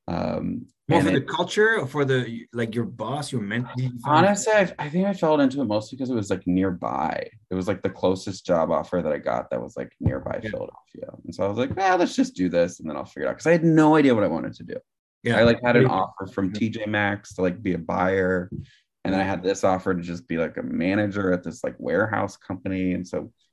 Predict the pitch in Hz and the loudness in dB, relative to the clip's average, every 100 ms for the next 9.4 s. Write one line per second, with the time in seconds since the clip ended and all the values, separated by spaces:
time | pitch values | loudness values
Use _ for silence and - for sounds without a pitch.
0 | _ 110 98 85 71 71 64 53 - - | _ -6 -4 -4 -4 -6 -8 -8 -12 -14
1 | - - 98 92 - - _ _ _ - | -14 -4 2 2 0 -6 _ _ _ -6
2 | 95 107 107 101 - 104 95 - 127 151 | 0 2 2 0 -2 -6 -6 -2 -2 2
3 | 139 110 101 85 92 90 92 98 - - | 4 4 4 2 0 -4 -8 -8 -8 -6
4 | - - 104 - 104 107 110 120 110 104 | -4 -4 -6 -6 -4 -2 -2 -4 -2 0
5 | 120 120 120 113 - - - - _ _ | 0 0 -4 -4 -6 -6 -6 -8 _ _
6 | _ _ - 131 131 120 135 151 156 123 | _ _ 0 4 4 2 2 4 6 4
7 | - 120 120 98 104 104 98 104 107 98 | 4 6 6 6 4 4 2 2 -4 -4
8 | 101 101 95 104 101 98 196 160 - _ | -4 -4 -4 -2 0 2 4 2 -4 _
9 | 92 95 107 | 2 2 0